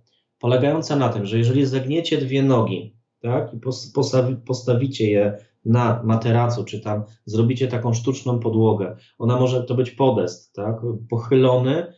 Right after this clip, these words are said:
do tego stopnia, żeby był cały kontakt stopy z podłożem. Em, istnieje bardzo, y, taka, no, y, y, duża dyskusja. Y, jak pamiętacie, Asia Tukiendorf, która cudowny webinar, Asiu, z tobą poprowadziła,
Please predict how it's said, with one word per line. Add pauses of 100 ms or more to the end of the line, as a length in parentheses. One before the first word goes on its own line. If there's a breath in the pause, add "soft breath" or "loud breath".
(300 loud breath)
do
tego
stopnia,
żeby (380)
był
cały
kontakt
stopy
z
podłożem. (600 loud breath)
Em, (260)
istnieje
bardzo, (220)
y,
taka,
no, (340)
y,
y,
duża
dyskusja.
Y, (200 loud breath)
jak
pamiętacie,
Asia
Tukiendorf,
która
cudowny
webinar,
Asiu,
z
tobą
poprowadziła,